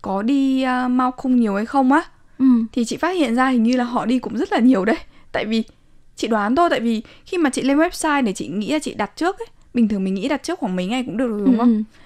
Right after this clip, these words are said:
Speaker 1: Trời ơi, em ơi, đặt trước một tháng mà đã mãn rồi, mà đã đầy rồi nha.
Speaker 2: Ôi, vậy á?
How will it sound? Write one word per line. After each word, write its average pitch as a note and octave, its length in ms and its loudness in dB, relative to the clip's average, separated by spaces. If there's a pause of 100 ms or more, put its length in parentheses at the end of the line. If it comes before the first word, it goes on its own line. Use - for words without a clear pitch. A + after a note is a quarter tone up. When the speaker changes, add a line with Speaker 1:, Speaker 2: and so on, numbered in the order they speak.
(160)
Speaker 1:
Trời G3+ 140 -2
ơi, A#3+ 160 2
em C4+ 140 4
ơi, C#4 100 2
đặt A#3 140 2
trước D#4+ 120 -4
một B3 140 0
tháng G#3+ 260 -4
mà C4 60 0
đã G#3 120 -2
mãn A#3+ 300 0
rồi, F3+ 120 -6
mà G#3+ 140 -4
đã - 120 -6
đầy A#3 220 0
rồi G3+ 100 -2
nha. A3+ 200 -2 (140)
Speaker 2:
Ôi, C4+ 200 0
vậy A#3 160 2
á? C#4 120 0